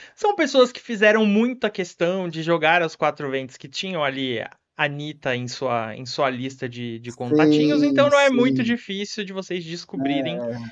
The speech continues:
Speaker 1: quem são essas pessoas.
Speaker 2: Podemos dar dica? Podemos dar dica? Ah, vamos dar um, algum enigma? Um deles, ele participou recentemente,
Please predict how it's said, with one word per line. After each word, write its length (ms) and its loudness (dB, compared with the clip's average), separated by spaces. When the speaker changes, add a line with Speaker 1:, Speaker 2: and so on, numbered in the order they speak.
Speaker 1:
quem 200 -6
são 300 -8
essas 260 -8
pessoas. 920 -14
Speaker 2:
Podemos 360 10
dar 200 12
dica? 600 -4
Podemos 380 6
dar 200 2
dica? 720 -6
Ah, 480 6
vamos 380 2
dar 240 4
um, 60 6
algum 240 6
enigma? 680 2
Um 320 2
deles, 840 4
ele 260 8
participou 760 4
recentemente, 1600 -2